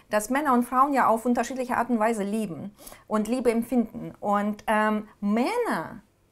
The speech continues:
sind da eigentlich so, äh, diejenigen, die eine Frau bis zum Ende des, ihres Lebens lie-, lieben. Sie können fremdgehen, sie können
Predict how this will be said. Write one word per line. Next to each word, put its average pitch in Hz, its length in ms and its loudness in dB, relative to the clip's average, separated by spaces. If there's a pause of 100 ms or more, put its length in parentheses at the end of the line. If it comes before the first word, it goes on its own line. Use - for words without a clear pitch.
sind 226 400 2
da 180 220 2
eigentlich 240 560 2
so, 190 360 0 (440)
äh, 214 260 0
diejenigen, 233 640 2
die 190 260 -2
eine 269 400 6
Frau 202 440 2
bis 202 160 -10
zum 190 100 -6
Ende 202 260 -4
des, 185 440 -6 (440)
ihres 220 300 2
Lebens 190 360 -2
lie-, 190 300 -6
lieben. 196 460 -4
Sie 240 160 -8
können 359 280 2
fremdgehen, 262 680 0 (240)
sie 233 160 -6
können 247 320 4